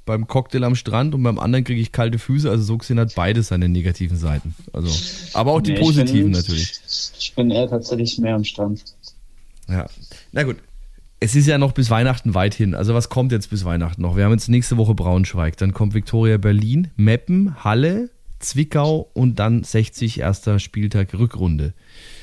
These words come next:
Speaker 2: Ich glaub,
Speaker 1: Das
Speaker 2: du
Speaker 1: ist
Speaker 2: hast
Speaker 1: jetzt
Speaker 2: mit, mit das wichtigste Spiel vergessen, oder?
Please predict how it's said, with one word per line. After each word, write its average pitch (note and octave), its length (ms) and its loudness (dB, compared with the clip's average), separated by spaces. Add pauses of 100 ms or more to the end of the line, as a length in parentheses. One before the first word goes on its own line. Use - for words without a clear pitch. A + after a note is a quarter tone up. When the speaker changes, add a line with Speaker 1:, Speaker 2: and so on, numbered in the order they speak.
(340)
Speaker 2:
Ich - 80 -10
glaub, - 200 -2
Speaker 1:
Das A2 120 2
Speaker 2:
du A#2+ 40 6
Speaker 1:
ist A#2+ 200 4
Speaker 2:
hast - 0 -
Speaker 1:
jetzt - 240 -4
Speaker 2:
mit, G#2+ 100 -12
mit A#2+ 220 0
das G#2+ 160 -4
wichtigste A#2+ 400 -2
Spiel A#2 240 -2
vergessen, A2+ 400 -4
oder? B2+ 240 -4